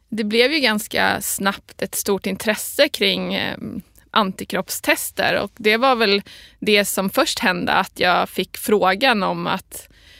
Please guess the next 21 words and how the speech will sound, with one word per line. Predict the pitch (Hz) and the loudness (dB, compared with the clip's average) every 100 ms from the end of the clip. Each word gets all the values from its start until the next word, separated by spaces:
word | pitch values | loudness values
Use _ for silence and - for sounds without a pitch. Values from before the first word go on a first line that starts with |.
| _ - | _ -2
förklara | 208 - 240 233 214 196 | -2 4 6 8 6 4
hur | 202 190 | 2 0
de | 190 180 190 | 0 -2 -4
fungerade | - 190 185 196 185 185 180 185 | -6 -4 0 2 2 2 0 0
och | 185 185 | 2 2
även | 180 180 208 190 190 - - - | 2 2 2 2 -2 -6 -10 -8
förklara | - 208 202 185 180 175 175 190 | -6 -2 2 2 2 0 0 -4
varför | - 185 196 214 233 - 208 190 185 - - - - | -10 0 2 4 2 0 2 2 0 -8 -20 -20 -8
man | - 196 180 | 0 2 4
mäter | 185 185 - 214 185 190 185 - - | 2 2 -2 0 0 0 -4 -12 -2
antikroppar | 196 185 - 185 - | -2 -2 -4 -2 -4
på | - 180 | -4 -8
ett | - | -4
visst | 196 - - | -6 -4 -6
sätt | - - - | -6 -6 -8
mot | - 180 190 | -6 -6 -6
ett | 185 175 | -10 -2
visst | 214 - - - | -2 -2 -10 -8
protein, | 196 - - 226 214 175 170 170 - - - _ - | -6 -4 0 2 2 2 -4 -8 -12 -20 -20 _ 0
eh, | 196 185 185 | 2 2 0
och | - 190 - | 0 -2 -4